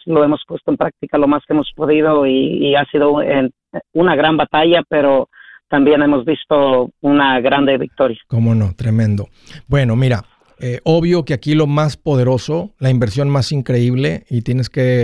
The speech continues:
Speaker 2: eh, creo que hay que seguir cuidando y cuidando el balance y el tiempo y los muchachos y todo, y los clientes. Hay muchas cosas que están siempre en el aire con un negocio. Eh, eh, eh, eh, es el negocio. Esa es la parte más importante. Este,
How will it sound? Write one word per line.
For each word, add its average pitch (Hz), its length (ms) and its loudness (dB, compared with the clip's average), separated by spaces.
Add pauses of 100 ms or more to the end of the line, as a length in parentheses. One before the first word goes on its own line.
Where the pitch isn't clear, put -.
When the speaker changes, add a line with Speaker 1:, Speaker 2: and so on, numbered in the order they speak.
Speaker 2:
eh, 123 600 -4
creo 127 160 -4
que 131 80 -2
hay 120 60 -2
que 135 180 0
seguir 127 320 0
cuidando 131 560 0
y 127 80 0
cuidando 123 580 2
el 120 80 2
balance 123 480 0
y 123 100 0
el 104 120 -2
tiempo 135 320 0
y 131 40 2
los 123 100 2
muchachos 117 580 -4
y 117 60 -4
todo, 131 400 0 (340)
y 117 60 -6
los 110 160 -4
clientes. 139 420 0
Hay 131 80 4
muchas 143 320 0
cosas 139 300 -2
que - 100 -8
están 131 220 0
siempre 139 240 0
en 131 80 2
el 117 100 2
aire 127 160 2
con 120 140 -2
un 123 40 2
negocio. 131 400 0 (300)
Eh, - 80 -2
eh, - 140 -2
eh, 123 480 -4 (100)
eh, 127 80 -8
es 135 160 0
el 156 160 2
negocio. 110 440 0 (360)
Esa 127 220 -4
es 135 40 0
la 131 180 0
parte 123 360 -2
más 120 380 -2 (420)
importante. 113 800 -2
Este, 110 800 -4